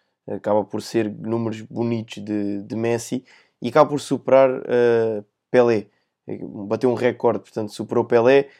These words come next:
e numa única competição marcou quatrocentos e sessenta e sete golos. Portanto, eh, Pelé tinha quatrocentos e sessenta e seis e, portanto, torna-se assim o prim-, o, o jogador a superar Pelé neste,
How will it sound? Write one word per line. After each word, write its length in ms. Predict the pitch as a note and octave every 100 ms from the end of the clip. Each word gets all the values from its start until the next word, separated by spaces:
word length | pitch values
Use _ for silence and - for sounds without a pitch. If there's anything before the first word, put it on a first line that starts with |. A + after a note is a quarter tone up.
| _ _ -
e 420 | B2 B2 A#2 - -
numa 280 | - C#3+ D3
única 320 | C#3 C#3 A#2
competição 680 | A#2+ C3 A#2+ B2 - C3 C#3
marcou 360 | B2+ B2 - B2
quatrocentos 420 | B2+ - B2+ B2
e 40 |
sessenta 280 | A#2 C3 A2+
e 40 |
sete 240 | G#2+ A2+ -
golos. 280 | G2+ - _ _ _ _ _ _
Portanto, 320 | - G#2 G2 _ _ _ -
eh, 560 | G#2 G#2 G2+ G2+ G#2 F#2+
Pelé 260 | A2+ A#2
tinha 200 | A2+ A2+
quatrocentos 380 | G#2 A2 B2+ A#2
e 60 | A2+
sessenta 260 | - A2+ A#2
e 40 |
seis 340 | - C3 C3+ - _ _ _ _ -
e, 60 |
portanto, 240 | A#2 A#2 A2+
torna-se 380 | A#2+ A#2+ A#2
assim 180 | A2+ -
o 60 | A2
prim-, 280 | A#2+ A2 A2
o, 540 | A2 G#2 G#2 G2+ G#2 -
o 80 |
jogador 240 | B2 G#2 G#2+
a 20 |
superar 460 | - F#2+ G2+ F#2+ -
Pelé 320 | G2+ G#2 G#2+
neste, 320 | G#2 G2+ -